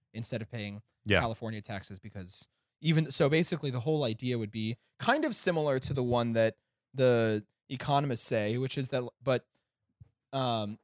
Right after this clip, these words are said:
Speaker 1: the whole thing is that the reason why there's all these tax shelters is because Google will just move its, you know, headquarters to the Cayman Islands or to Ireland or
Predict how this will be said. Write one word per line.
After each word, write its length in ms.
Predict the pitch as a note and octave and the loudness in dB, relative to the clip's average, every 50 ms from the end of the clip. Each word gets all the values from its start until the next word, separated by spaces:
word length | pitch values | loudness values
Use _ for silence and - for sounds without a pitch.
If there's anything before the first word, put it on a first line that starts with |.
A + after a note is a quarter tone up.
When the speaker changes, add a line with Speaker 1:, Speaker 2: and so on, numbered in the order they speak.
| _ _ - | _ _ -8
Speaker 1:
the 80 | D3 | -8
whole 220 | C3+ - G3+ G#3 G#3 | -4 2 2 2 2
thing 380 | G#3 - A#3+ B3+ C#4 A3 F3+ D3 | 2 0 0 2 2 2 0 0
is 140 | C3 B2 - | -2 -4 -4
that 140 | C3+ B2 | -6 -8
the 60 | C3+ C3 | -6 -6
reason 260 | D3 D3 C3+ C#3+ C3 | -6 -6 -4 -6 -6
why 140 | B2 B2 B2+ | -4 -6 -6
there's 160 | C3 B2+ A#2+ | -6 -8 -8
all 80 | A#2 A#2 | -8 -8
these 160 | A2+ A#2 - | -8 -8 -8
tax 240 | - E3+ E3+ - - | -6 -6 -6 -6 -6
shelters 280 | C3+ A2 A2+ A2+ G#2 | -8 -10 -10 -12 -14
is 60 | A2 G#2+ | -14 -12
because 480 | G#2+ A#2 - A#2+ A2+ G#2+ G#2+ - - - - - _ _ - - C3 - A#2+ | -12 -12 -10 -10 -10 -10 -10 -12 -12 -12 -12 -12 _ _ -20 -18 -18 -10 -2
Google 420 | - C#3+ C#3+ C3 B2+ C#3+ C#3 C3 | 0 0 2 2 2 0 0 0
will 120 | B2+ B2 A#2 | 0 -4 -4
just 260 | - C3 A#2+ - A#2 | -4 -4 -6 -6 -6
move 380 | A2+ A#2 A#2+ A#2+ A#2+ A#2 B2 - - | -4 -4 -2 -2 -2 -4 -6 -10 -10
its, 520 | A#2 A2+ A2 G#2 - - - - - - - _ _ _ _ _ _ _ _ _ _ - - - | -6 -6 -6 -6 -4 -6 -6 -6 -8 -10 -14 _ _ _ _ _ _ _ _ _ _ -20 -18 -12
you 80 | A#2 A#2 | -10 -8
know, 340 | G2+ G2 F#2+ F#2 F#2+ F#2+ A2+ A2 | -6 -6 -6 -6 -10 -10 -4 -2
headquarters 520 | D#3+ E3 D#3+ - D3+ C3 C3+ B2+ B2 - | -2 -2 -2 -2 -6 -4 -4 -4 -6 -8
to 100 | - B2+ | -10 -12
the 60 | A2 A2 | -12 -12
Cayman 280 | - A#2+ G#2+ G#2 A2 B2 | -10 -8 -8 -6 -4 -2
Islands 420 | C#3 D#3+ D#3+ D#3+ D#3 D#3 C#3+ B2 | -2 -2 -2 -4 -4 -6 -6 -8
or 40 | G#2+ | -8
to 100 | G2+ G2+ - | -8 -6 -4
Ireland 540 | B2 C3 C3 C3 C3+ C3 C3 B2+ B2+ B2 A2 | -2 0 0 0 -2 -2 -4 -4 -4 -4 -4
or 380 | G2+ G2+ G2 G2 F#2+ F#2+ G2 | -6 -6 -6 -6 -8 -10 -12